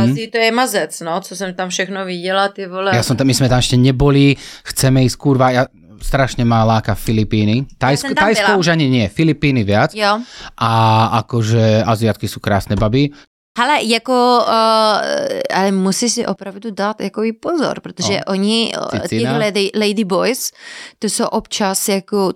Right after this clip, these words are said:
Speaker 1: tak povedený.
Speaker 2: Ty kokot.
Speaker 1: Jakože fakt to než-, já si pamatuju, jak jsem byla tam s bývalým, jo. A teďka já jsem taková, jo, že já ráda dopřeju, jo. <laughs> Jakože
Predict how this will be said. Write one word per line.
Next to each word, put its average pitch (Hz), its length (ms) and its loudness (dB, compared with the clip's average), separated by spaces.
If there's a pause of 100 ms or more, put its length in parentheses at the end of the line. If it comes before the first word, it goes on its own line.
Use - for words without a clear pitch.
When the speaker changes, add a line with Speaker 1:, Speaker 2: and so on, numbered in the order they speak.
Speaker 1:
tak 233 260 -4
povedený. 196 760 -4
Speaker 2:
Ty - 100 -6
kokot. - 460 -10 (260)
Speaker 1:
Jakože 254 320 -2
fakt - 240 -4
to 269 80 -6
než-, 277 360 -2
já 233 160 2
si - 100 -8
pamatuju, 277 320 -2
jak 269 100 -2
jsem 262 160 -2
byla 247 140 2
tam 254 180 -4
s 247 80 -4
bývalým, 180 540 -2 (220)
jo. 180 220 0 (460)
A 185 80 -8
teďka 220 340 -4
já 220 180 0
jsem 302 160 -8
taková, 233 500 0 (380)
jo, 247 180 -16
že 233 340 -4
já 247 300 0
ráda 262 280 0
dopřeju, 185 500 -2
jo. 190 400 0 (200)
<laughs> - 240 0
Jakože 359 320 2